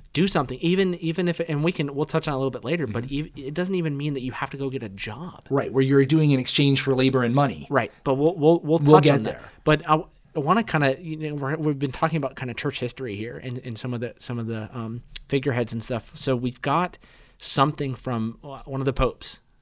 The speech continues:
Speaker 1: John Paul the Second. Um, he had a work called On Human Work. And in this, he claims that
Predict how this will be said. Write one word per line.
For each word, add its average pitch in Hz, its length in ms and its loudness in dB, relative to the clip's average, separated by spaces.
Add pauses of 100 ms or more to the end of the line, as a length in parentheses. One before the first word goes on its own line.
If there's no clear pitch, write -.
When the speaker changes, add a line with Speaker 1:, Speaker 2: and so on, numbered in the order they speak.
(140)
Speaker 1:
John 110 220 -4
Paul 127 160 -4
the 123 80 -4
Second. - 360 -8 (400)
Um, 113 220 -6
he 127 100 -4
had 139 80 -2
a 123 60 0
work 127 420 -4
called 117 280 -6 (120)
On 127 280 -2
Human 117 380 -8
Work. - 340 -16 (880)
And 123 220 -4
in 208 240 4
this, - 400 -2 (520)
he 139 180 -4
claims 147 460 -2
that 123 240 -4